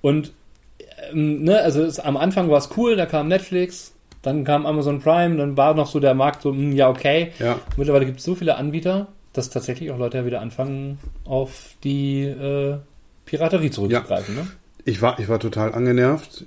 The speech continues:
Speaker 2: Ähm, äh, du kennst ja die, die Star Trek Lower Decks.
Speaker 1: Ja.
Speaker 2: Ich habe mich total gefreut. Ich habe eine Mitteilung gekriegt, dass die neue Staffel da ist.
Speaker 1: Ja.
Speaker 2: Auf Paramount Plus.
Speaker 1: Ja.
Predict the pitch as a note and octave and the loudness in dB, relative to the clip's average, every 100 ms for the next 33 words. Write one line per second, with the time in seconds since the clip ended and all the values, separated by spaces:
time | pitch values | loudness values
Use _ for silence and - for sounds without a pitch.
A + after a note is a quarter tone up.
0 | - B2 A#2+ A#2+ A#2 A2+ A2 A2 G#2 - | -2 2 4 4 2 0 0 -2 -6 -12
1 | - - - - - - - - - - | -20 -20 -18 -16 -18 -20 -20 -20 -20 -20
2 | - - - G#2+ C3 C3 A2+ A2 G2+ G#2+ | -20 -16 -8 0 0 2 0 0 -2 -6
3 | - C3+ B2 B2 G#2+ A2+ A2 B2+ F3+ - | -2 -2 0 -2 2 4 4 2 -2 -6
4 | - - - A#2 D#3+ C3 - - - - | -14 -20 -6 0 0 0 -8 -20 -20 -20
5 | - - - B2 - G2+ - - - E3 | -16 -16 -12 -10 -8 -10 -12 -8 0 2
6 | D#3+ - D3+ A#2+ B2+ C3 B2 C3 C#3+ D3+ | 2 0 -2 -2 -4 -4 -4 -4 -2 2
7 | A#2+ A2+ A2+ - C3 B2+ - A2 - B2 | 2 2 0 -2 -6 -6 -8 -10 -8 -4
8 | A#2 B2 B2 F#3 F#3 B2 G#2+ G2+ - - | 0 0 0 0 2 0 -2 -8 -16 -2
9 | G3 - - _ - - _ _ - - | -2 -2 -10 _ -20 -20 _ _ -20 -20
10 | _ - G#2+ - - G#2 G2+ G2 - G#2 | _ -4 -4 -4 -4 -2 -2 -6 -8 -12
11 | - - _ - _ - _ _ _ _ | -12 -18 _ -20 _ -20 _ _ _ _
12 | - - - A#2+ A2 G2 | -20 -16 -4 2 2 0